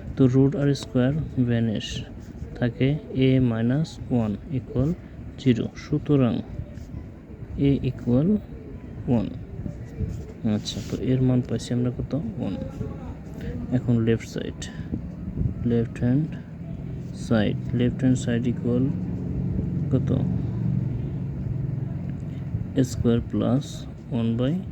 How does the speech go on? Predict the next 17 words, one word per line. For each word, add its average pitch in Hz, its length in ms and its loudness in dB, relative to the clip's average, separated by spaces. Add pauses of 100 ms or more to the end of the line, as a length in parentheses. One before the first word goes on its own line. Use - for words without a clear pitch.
(640)
এ - 100 6
স্কয়ার। - 360 -2 (760)
তো 131 80 4 (200)
এই 123 140 6
ক্ষেত্রে 127 280 0 (200)
এর 139 160 6
মান 135 220 4
হচ্ছে - 320 -4
কত? 117 160 -2 (840)
ওয়ান 113 220 4 (800)
স্কয়ার 113 340 4 (160)
প্লাস 117 360 2 (1300)
ওয়ান 117 180 6 (140)
by 135 160 4 (340)
ওয়ান 120 200 2 (260)
স্কয়ার। - 380 0 (1300)
তো - 60 2